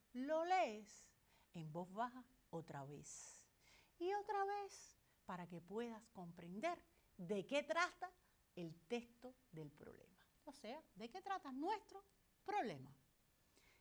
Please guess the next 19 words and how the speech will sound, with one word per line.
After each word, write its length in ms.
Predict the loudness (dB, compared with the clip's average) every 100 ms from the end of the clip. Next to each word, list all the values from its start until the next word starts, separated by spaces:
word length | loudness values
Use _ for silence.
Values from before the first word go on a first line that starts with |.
| _ -8
Sí, 580 | 0 4 6 6 4 4
trata 340 | 8 10 10
de 60 | 8
un 120 | 10
ángulo 360 | 10 10 10 10
recto 420 | 10 6 4 0
que 140 | 4
vamos 280 | 8 8 8
a 100 | 6
dividirlo 580 | 6 6 8 6 6 0 -8 -18 _ -20 -20 _ _ _
en 340 | -2 0 -2 0
tres 540 | 2 2 0 -10 -14 _ _ _ _ _ _ 8
ángulos 640 | 8 10 12 10 10 2
que 100 | 0
van 160 | 2 4
a 60 | 4
tener 340 | 2 0 -6 -4
diferentes 600 | -2 2 2 2 0 -6
amplitudes. 840 | -6 -8 -8 -10 -12 -18 -14 -14